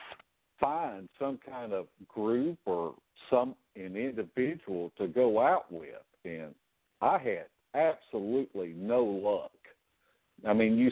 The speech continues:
see so many things on the internet, and it's like the B F R O wants to charge you five hundred dollars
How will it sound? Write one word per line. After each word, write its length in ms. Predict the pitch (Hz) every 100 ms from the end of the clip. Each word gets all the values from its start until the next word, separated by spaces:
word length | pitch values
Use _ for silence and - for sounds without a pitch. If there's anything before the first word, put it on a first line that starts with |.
| -
see 240 | 170 151 -
so 180 | 165 139
many 360 | 139 131 120 107
things 520 | - 117 117 104 92 80 - _ _ _ _ _ _ _ _ _ _
on 220 | - 110 101
the 160 | 107 117
internet, 600 | 117 120 107 95 98 101 -
and 120 | 110
it's 240 | 123 127
like 260 | 143 131 117
the 140 | 117 - _ _ _ -
B 240 | 139 143 139
F 80 | 120 -
R 300 | 117 104 104
O 180 | 113
wants 420 | 104 87 95 107 - -
to 80 |
charge 360 | 95 131 117 107
you 120 | 110 92
five 260 | - 120 110
hundred 300 | 113 107 98
dollars 540 | 107 117 110 92 90